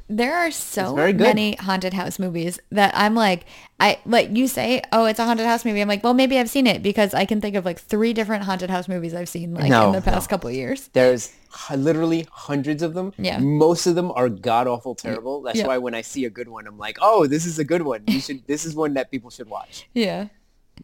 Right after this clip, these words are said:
Speaker 2: You know, if you're into horror. But yeah, no, I really enjoyed Haunt.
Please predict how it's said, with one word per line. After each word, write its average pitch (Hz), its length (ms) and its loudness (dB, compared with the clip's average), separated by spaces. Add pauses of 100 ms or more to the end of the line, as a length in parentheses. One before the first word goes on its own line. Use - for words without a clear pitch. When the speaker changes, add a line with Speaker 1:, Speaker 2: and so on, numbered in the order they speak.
(140)
Speaker 2:
You 120 80 -8
know, 123 280 -4
if 151 180 2
you're 143 160 6
into 127 220 0
horror. 107 320 -6 (280)
But 117 120 0
yeah, 104 180 2
no, 98 160 -8
I 98 60 -4
really 127 320 -2
enjoyed 117 300 -4
Haunt. - 320 -18